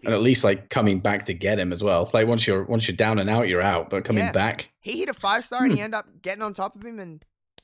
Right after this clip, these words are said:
Speaker 2: and beating the crap out of The Undertaker. I was like, and the crowd was going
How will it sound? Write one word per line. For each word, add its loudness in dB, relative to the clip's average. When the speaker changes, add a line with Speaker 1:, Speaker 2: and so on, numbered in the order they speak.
Speaker 2:
and -12
beating -12
the -16
crap -6
out -4
of -16
The -10
Undertaker. -10
I -4
was -8
like, -8
and -6
the -8
crowd -2
was -12
going -10